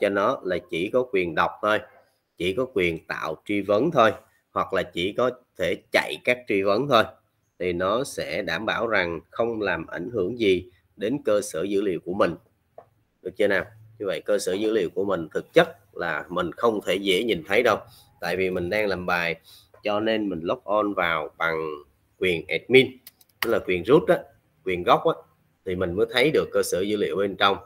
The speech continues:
Còn nếu không thì mình không thấy cái này. Như vậy nếu như mình tạo cơ sở dữ liệu ra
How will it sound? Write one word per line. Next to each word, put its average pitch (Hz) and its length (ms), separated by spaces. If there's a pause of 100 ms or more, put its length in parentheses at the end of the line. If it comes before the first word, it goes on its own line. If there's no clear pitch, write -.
(380)
Còn 85 180
nếu 110 160
không 101 280
thì 80 160 (400)
mình 85 180
không 95 240
thấy 110 100
cái 117 120
này. 90 180 (760)
Như 147 140
vậy 98 200 (400)
nếu 165 220
như 143 280
mình 98 240
tạo 87 200
cơ 120 100
sở 98 160
dữ 117 160
liệu 98 200
ra 123 300